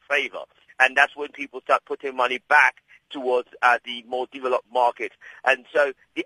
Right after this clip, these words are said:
only people actually that made a little bit of money, um, were the Japanese stocks, which looked very, very strong. Um, and also because of the export numbers that looked very strong as well. So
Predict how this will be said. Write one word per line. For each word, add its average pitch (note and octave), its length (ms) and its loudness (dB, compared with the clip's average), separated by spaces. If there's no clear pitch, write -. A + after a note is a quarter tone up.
only G#3 240 -2
people F3 400 -10
actually E3+ 380 0
that C#3 240 -4
made E3+ 360 -2
a E3 40 -4
little D3 200 -4
bit C3 200 -6
of A#2 180 -6
money, B2+ 360 -2
um, B2+ 220 4
were B2+ 400 2
the B2+ 80 -14
Japanese C3 500 -6
stocks, - 300 -4
which B2 280 -12
looked C3+ 300 -6
very, C3 220 0
very A#2+ 260 -6
strong. A#2+ 320 -6
Um, B2+ 200 4
and C#3+ 120 -4
also D#3+ 440 -2
because C#3 280 -8
of C#3 100 -12
the C3+ 160 -16
export C3 480 0
numbers A#2 360 -8
that A2 160 -6
looked A2 200 -14
very A2 160 -6
strong A2 320 -2
as A2 120 -4
well. C#3 240 0
So D3 120 -6